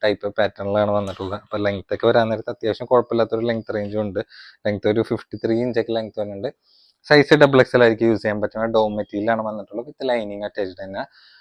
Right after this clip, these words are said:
പിന്നെ നോക്കിക്കേ, റൗണ്ട് നെക്കിൽ ഇങ്ങനെ ഷോ ബട്ടൺ പോലെ പോയിട്ടുണ്ട്. പിന്നെ സ്ലീവ് ഒക്കെ വരാൻ നേരത്ത് അത്യാവശ്യം കുഴപ്പമില്ലാത്തൊരു ലെങ്ത്തിലുള്ള സ്ലീവാണ്. ഇതിലേക്ക് ഇലാസ്റ്റിക് പോയിട്ടുണ്ട്. പിന്നെ നോർമൽ ഒരു പ്രിൻസസ് കട്ട് പോലത്തെ ലെവൽ തന്നെ ഇവിടെ ഒരു കട്ട് വരുന്നുണ്ട്, താഴത്തേക്ക് കട്ട് വരുന്നുണ്ട്. അത്യാവശ്യം ഫ്ലെയർ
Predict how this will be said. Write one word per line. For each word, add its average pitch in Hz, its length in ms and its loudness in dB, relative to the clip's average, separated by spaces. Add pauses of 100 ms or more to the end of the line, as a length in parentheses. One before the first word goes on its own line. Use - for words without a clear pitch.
(200)
പിന്നെ 143 160 0
നോക്കിക്കേ, 120 400 4
റൗണ്ട് 107 240 8
നെക്കിൽ 104 220 2 (100)
ഇങ്ങനെ 117 240 2
ഷോ 117 80 8 (100)
ബട്ടൺ 107 300 4
പോലെ 107 200 6
പോയിട്ടുണ്ട്. 107 380 2 (260)
പിന്നെ 113 180 0 (240)
സ്ലീവ് 110 300 2
ഒക്കെ 107 140 2
വരാൻ 117 180 4
നേരത്ത് 113 200 -2
അത്യാവശ്യം 110 340 -2
കുഴപ്പമില്ലാത്തൊരു 107 600 0
ലെങ്ത്തിലുള്ള 98 540 -6
സ്ലീവാണ്. 101 360 -8 (140)
ഇതിലേക്ക് 101 380 -6 (360)
ഇലാസ്റ്റിക് 104 520 0
പോയിട്ടുണ്ട്. 104 440 2 (500)
പിന്നെ 165 240 6
നോർമൽ 147 320 12 (220)
ഒരു 131 180 6
പ്രിൻസസ് 135 380 2 (120)
കട്ട് 127 240 4
പോലത്തെ 123 280 6 (140)
ലെവൽ 113 260 4
തന്നെ 107 200 0 (180)
ഇവിടെ 110 220 2
ഒരു 113 160 0
കട്ട് 117 180 0
വരുന്നുണ്ട്, 113 300 -4
താഴത്തേക്ക് 101 440 -2
കട്ട് 107 140 -8
വരുന്നുണ്ട്. 101 280 -10
അത്യാവശ്യം 107 360 -4
ഫ്ലെയർ 110 200 6